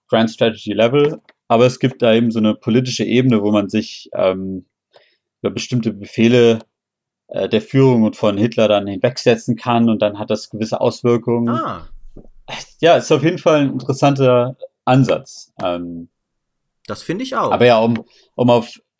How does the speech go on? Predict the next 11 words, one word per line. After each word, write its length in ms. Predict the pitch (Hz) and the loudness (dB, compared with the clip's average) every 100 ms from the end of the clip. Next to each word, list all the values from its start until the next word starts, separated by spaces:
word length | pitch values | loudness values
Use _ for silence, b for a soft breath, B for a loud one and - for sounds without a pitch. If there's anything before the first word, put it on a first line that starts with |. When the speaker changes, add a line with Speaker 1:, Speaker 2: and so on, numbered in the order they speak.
| _ _ _ _ - | _ _ _ _ -2
Speaker 1:
äh, 200 | 107 104 | 2 4
deine 400 | 117 117 113 123 | 4 2 0 -4
ursprüngliche 480 | - 135 - 117 110 | -4 -4 0 0 0
Frage 320 | 113 110 131 | 0 0 -2
zurückzukommen, 680 | 131 131 - 120 117 117 113 | -8 -14 -10 -2 0 0 -2
Steinmann, 500 | 110 113 110 107 107 _ _ _ _ | -2 -2 0 -4 -6 _ _ _ _
ich 120 | - | -8
glaub, 240 | - 123 113 _ | 0 0 -2 _
letztendlich 800 | 127 113 131 131 139 131 - - _ _ | -2 0 2 2 2 -2 -4 -20 _ _
geht 180 | 123 123 | 0 0
es 280 | 120 - | -2 -6